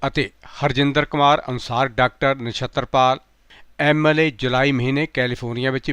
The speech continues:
ਵੀਹ ਜੁਲਾਈ ਦੋ ਹਜ਼ਾਰ ਪੱਚੀ ਨੂੰ ਸ਼੍ਰੀ ਗੁਰੂ ਰਵਿਦਾਸ ਟੈਂਪਲ ਪਿਟਸਬਰਗ ਅਤੇ ਸਤਾਈ ਜੁਲਾਈ ਨੂੰ ਸ਼੍ਰੀ ਗੁਰੂ ਰਵਿਦਾਸ ਟੈਂਪਲ ਨਿਊਯਾਰਕ ਵਿਖੇ ਨਤਮਸਤਕ ਹੋਣਗੇ।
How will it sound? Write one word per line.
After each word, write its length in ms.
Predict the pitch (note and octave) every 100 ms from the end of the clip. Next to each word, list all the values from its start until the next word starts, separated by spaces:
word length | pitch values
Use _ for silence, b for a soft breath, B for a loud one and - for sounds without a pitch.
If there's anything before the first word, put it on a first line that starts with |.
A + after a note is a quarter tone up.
| G#2
ਵੀਹ 180 | B2 C#3+
ਜੁਲਾਈ 320 | B2+ B2+ C3
ਦੋ 240 | B2 B2 A#2
ਹਜ਼ਾਰ 180 | B2+ A#2
ਪੱਚੀ 300 | B2 - C3
ਨੂੰ 140 | C#3+
ਸ਼੍ਰੀ 320 | - C3 C3
ਗੁਰੂ 200 | B2+ C3
ਰਵਿਦਾਸ 460 | A#2 A2 G#2 A2+ B2 -
ਟੈਂਪਲ 380 | A#2+ A2+ A#2 F#2 -
ਪਿਟਸਬਰਗ 500 | C3+ - C#3+ C#3 C3 b b b _ C#3+
ਅਤੇ 260 | - E3+ F3
ਸਤਾਈ 400 | - - C3 C3+
ਜੁਲਾਈ 340 | A#2 A#2+ C3
ਨੂੰ 140 | D3
ਸ਼੍ਰੀ 300 | D#3 C#3+ C#3
ਗੁਰੂ 180 | C3+ C3
ਰਵਿਦਾਸ 400 | A#2+ G2 A#2 B2+ -
ਟੈਂਪਲ 360 | C3 B2+ D#3 C#3+
ਨਿਊਯਾਰਕ 640 | G#2+ C3 B2 A2+ A#2 -
ਵਿਖੇ 260 | C3 C#3+ C#3+
ਨਤਮਸਤਕ 640 | A2+ A2+ - B2 B2+ -
ਹੋਣਗੇ। 580 | A2+ C#3 C3+ B2+ A2